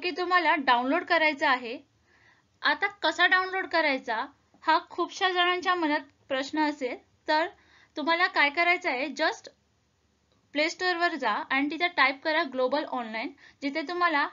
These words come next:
हा लोगो बघायला मिळेल. त्याच्यावर क्लिक करा आणि तो इन्स्टॉल करा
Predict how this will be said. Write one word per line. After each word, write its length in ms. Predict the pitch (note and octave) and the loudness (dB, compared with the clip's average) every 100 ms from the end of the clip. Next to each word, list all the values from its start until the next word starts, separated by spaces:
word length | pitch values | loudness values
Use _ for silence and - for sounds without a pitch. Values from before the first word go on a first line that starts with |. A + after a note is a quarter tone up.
| - | -4
हा 200 | C4+ C4+ | 2 2
लोगो 400 | D4+ F4 B3+ C4+ - _ - - - - _ | 2 -2 -2 -6 -6 _ -20 -20 -20 -20 _
बघायला 440 | A3+ B3+ C#4 D4 E4 | -4 -2 0 2 2
मिळेल. 360 | D4+ A#3 A3 D#4+ _ _ - | 0 -4 -6 -10 _ _ -10
त्याच्यावर 340 | C#4 E4 F4+ F#4 | -2 0 0 -2
क्लिक 260 | - F4 - | -4 -6 -4
करा 220 | D#4+ B3+ B3 E4 | -2 0 0 0
आणि 180 | C4 C4+ | -4 -4
तो 60 | F#4 - | -6 -6
इन्स्टॉल 360 | C4 - D4 | -8 -4 -4
करा 220 | D4+ D4+ | -2 -2